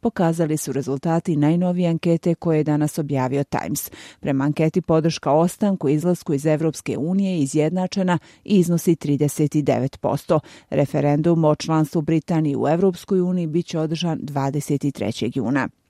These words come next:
Istraga protiv advokatske kancelarije Mossack Fonseca, čije je kancelarije policija u srijedu pretresla sa ciljem pribavljanja informacija o pranju novca u slučaju Panamska dokumenta,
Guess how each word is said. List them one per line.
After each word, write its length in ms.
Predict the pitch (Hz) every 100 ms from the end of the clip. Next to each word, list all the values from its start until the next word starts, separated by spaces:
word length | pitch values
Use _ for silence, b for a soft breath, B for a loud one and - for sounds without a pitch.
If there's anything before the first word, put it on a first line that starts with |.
| _ _ -
Istraga 420 | 156 - 156 147
protiv 380 | - 165 170 151
advokatske 600 | 151 165 165 175 - 170
kancelarije 680 | - 160 - 170 170 175 175
Mossack 440 | 170 175 - 170
Fonseca, 680 | - 170 160 - 202 190 165 -
čije 320 | - 160 143
je 80 | 143
kancelarije 680 | 160 151 - 151 156 160 165
policija 540 | 175 165 170 - 175
u 100 | 156
srijedu 420 | 165 - 170 165 156
pretresla 640 | 190 180 - 185 - 135
sa 180 | - 127
ciljem 400 | - 156 151 151
pribavljanja 600 | 170 165 165 165 160 160
informacija 680 | 156 170 160 165 165 - 170
o 40 |
pranju 380 | - 175 170 160
novca 400 | 156 165 160 175
u 60 | 151
slučaju 440 | - 170 185 147
Panamska 580 | - 160 165 160 - -
dokumenta, 640 | - - 175 196 196 185